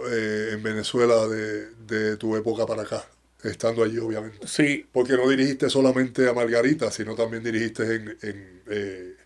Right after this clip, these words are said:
Speaker 2: Trotamundo.
Speaker 1: ay, en Trotamundo, correcto. Este,
Speaker 2: Valencia, sí.
Speaker 1: y además de, de, de trabajar con la selección nacional, con,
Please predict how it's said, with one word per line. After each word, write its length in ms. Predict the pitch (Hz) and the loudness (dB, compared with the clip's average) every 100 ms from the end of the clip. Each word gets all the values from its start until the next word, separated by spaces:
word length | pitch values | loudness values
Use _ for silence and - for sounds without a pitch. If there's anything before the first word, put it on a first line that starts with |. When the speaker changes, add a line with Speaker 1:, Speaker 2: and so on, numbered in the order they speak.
| _ - - - | _ -20 -20 -6
Speaker 2:
Trotamundo. 540 | - 143 131 143 139 120 98 | 2 6 6 4 2 0 -2
Speaker 1:
ay, 80 | 135 | -4
en 100 | 127 | -4
Trotamundo, 600 | 123 117 113 120 117 110 | -2 -2 -2 -2 -4 -6
correcto. 640 | - 107 117 113 - 107 113 | -6 -4 -2 -4 -4 -2 -2
Este, 280 | 101 - | -2 0
Speaker 2:
Valencia, 560 | 143 151 151 123 113 104 | 6 8 6 2 -4 -4
sí. 240 | 113 120 - | -6 -6 -6
Speaker 1:
y 240 | 151 131 117 | -4 0 2
además 460 | 110 107 107 107 | 2 2 -2 -2
de, 260 | 107 117 117 | 0 0 0
de, 280 | 113 110 110 | -2 -4 -4
de 180 | 110 110 | -6 -4
trabajar 320 | 110 110 110 | -2 0 -2
con 140 | 117 | -2
la 60 | 107 | -4
selección 380 | 110 101 - 107 | -4 -6 -6 -8
nacional, 380 | 107 107 107 120 | -8 -6 -4 -4
con, 200 | 120 104 | -4 -6